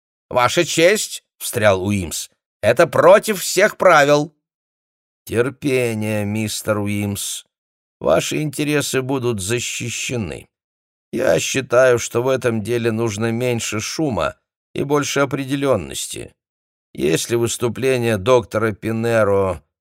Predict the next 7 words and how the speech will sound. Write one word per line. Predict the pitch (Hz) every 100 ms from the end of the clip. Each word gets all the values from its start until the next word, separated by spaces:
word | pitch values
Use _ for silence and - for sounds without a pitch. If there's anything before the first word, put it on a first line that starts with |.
| _
поможет | - 180 185 127 92 92
сократить | - 107 95 107 92 110 92
разбирательство, | 104 87 90 160 175 - 76 - - 67 - _ _ _ _ -
я | - -
намерен | 143 113 139 165 143 110
его | 95 104 113
разрешить. | 95 82 76 - 69 76 - -